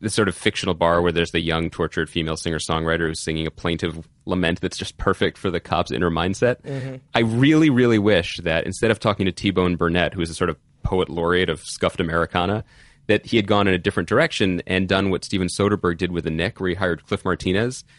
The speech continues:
Speaker 1: to make a completely anachronistic synth pop score. You know, like, there's, there's, there's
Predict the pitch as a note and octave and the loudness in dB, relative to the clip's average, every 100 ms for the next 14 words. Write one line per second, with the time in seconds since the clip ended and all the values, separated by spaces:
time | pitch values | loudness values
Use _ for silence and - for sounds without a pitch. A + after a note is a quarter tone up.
0 | - G2 F#2 - - F2+ - G2+ F#2+ F2+ | -4 0 0 -2 -6 -6 -6 -4 0 0
1 | E2+ F2 F#2 E2 - F2+ - - G2+ - | 0 -2 -4 -4 -4 -4 -4 -6 -4 -2
2 | B2+ - - E3 - - _ _ _ _ | -2 -2 -4 -2 -2 -8 _ _ _ _
3 | _ _ _ - B2 A2 G#2+ G#2+ G#2 A2 | _ _ _ 0 2 2 2 2 4 2
4 | F#2+ G#2 G2+ | 2 0 0